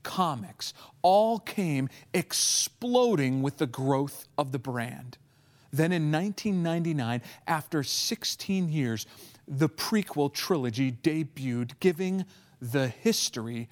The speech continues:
of the birth of evil. In two thousand fifteen, after ten years and the sale of Lucasfilm to Disney, the sequel trilogy began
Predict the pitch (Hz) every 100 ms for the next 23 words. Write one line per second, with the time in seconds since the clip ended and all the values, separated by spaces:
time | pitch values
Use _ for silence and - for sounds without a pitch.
0 | - - 156 143 117 127 117 - 165 120
1 | 107 - 139 127 147 139 123 - - -
2 | _ _ _ _ _ _ _ 120 139 143
3 | 139 131 123 - 147 - 127 113 - -
4 | 139 - 151 - - 190 202 151 117 123
5 | - - - _ _ _ 120 117 113 -
6 | 175 165 180 165 127 131 175 196 131 -
7 | - 117 120 - 160 151 _ _ _ 127
8 | 123 190 156 107 92 - - - _ _
9 | 147 - - - 202 - 196 190 185 _
10 | - - 156 147 131 151 139 147 - 135
11 | 120 110 113